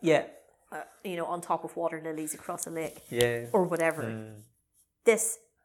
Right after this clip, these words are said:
Speaker 2: this I really like. I love this fight scene. And the only,
Speaker 1: Gritty,
Speaker 2: the only
Speaker 1: I think they call
Speaker 2: dialogue
Speaker 1: it.
Speaker 2: through the whole thing is, "Put on the glasses. Fuck you. Put 'em on.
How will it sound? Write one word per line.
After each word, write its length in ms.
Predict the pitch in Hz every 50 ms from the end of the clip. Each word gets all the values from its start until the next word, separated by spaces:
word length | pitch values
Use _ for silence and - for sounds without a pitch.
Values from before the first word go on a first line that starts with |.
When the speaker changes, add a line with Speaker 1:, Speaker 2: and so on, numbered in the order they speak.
| _ _
Speaker 2:
this 200 | - 208 208 -
I 60 | 208
really 280 | 196 185 185 180 - -
like. 260 | - - - - - _ -
I 40 | 190
love 260 | 180 180 175 175 175 170
this 160 | 170 - -
fight 260 | - 165 165 - -
scene. 260 | - - 160 156 156 - -
And 100 | 170 170
the 100 | 170 175
only, 140 | 202 160 -
Speaker 1:
Gritty, 380 | - - - 139 123 - - _ _ _
Speaker 2:
the 160 | _ 240 202 208
only 200 | 220 247 277 262
Speaker 1:
I 40 |
think 20 | 208
they 60 | 240
call 80 | 233 240 254
Speaker 2:
dialogue 320 | 240 208 185 180 135 131
Speaker 1:
it. 40 | -
Speaker 2:
through 140 | - 208 190
the 80 | 196
whole 200 | 185 220 214 202 196
thing 280 | - - 196 185 175 170
is, 180 | 160 160 156 - _ _ _ _ _ _ -
"Put 180 | - 403 349
on 180 | 311 302 302 277
the 80 | 285
glasses. 720 | - 285 294 269 247 233 - - - - 165 143 - - - _ _ _ _ _
Fuck 380 | - - 262 202 139 - -
you. 300 | 220 240 220 170 160 - - _ _ _ _ _ _ _ _ _ _ _ _ _ _ _ _ _
Put 200 | - 415 370 359
'em 120 | 370 359
on. 500 | 359 339 320 285 247 214 185 156 123 -